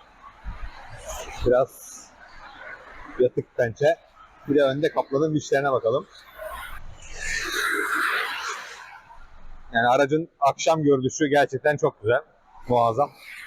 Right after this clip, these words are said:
Bir de dörtlüleri yakabilir misin? Dörtlü flaşörleri.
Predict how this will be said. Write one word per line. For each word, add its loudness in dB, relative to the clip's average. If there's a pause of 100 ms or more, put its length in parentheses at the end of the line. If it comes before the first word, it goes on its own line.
(160)
Bir 6
de 8
dörtlüleri 6
yakabilir 8
misin? 2
Dörtlü 6
flaşörleri. 4